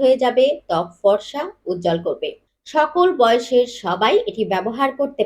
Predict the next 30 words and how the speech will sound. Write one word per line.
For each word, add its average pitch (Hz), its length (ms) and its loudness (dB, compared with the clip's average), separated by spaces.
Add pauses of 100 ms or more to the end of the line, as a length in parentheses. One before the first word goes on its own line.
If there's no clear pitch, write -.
পারবেন। 151 340 -6 (1000)
পাঁচ 262 180 4 (100)
থেকে 330 220 2 (100)
দশ 247 320 4
মিনিট 247 300 4 (140)
এটি 214 160 2 (120)
মুখের 214 300 6
ত্বকে 294 280 6 (120)
লাগিয়ে 190 420 6 (180)
এরপর 277 400 6 (140)
শুধুমাত্র 220 460 2 (180)
পানি 208 220 4
দিয়ে 254 200 2 (100)
ত্বক 196 180 6 (140)
ক্লিন 175 240 4 (100)
করে 151 140 2
নেবেন। 147 280 -2 (1080)
ছেলে 302 380 8
মেয়ে 226 400 8
সকল 285 520 4
বয়সের 240 480 6 (140)
সবাই 220 360 6 (460)
এই 185 220 6 (120)
রেমেডিটি 233 500 4 (100)
ত্বকে 202 300 4
ব্যবহার 208 460 2 (100)
করুন 160 220 0 (260)
পাঁচ - 180 2 (100)
থেকে 311 300 2
দশ 196 220 4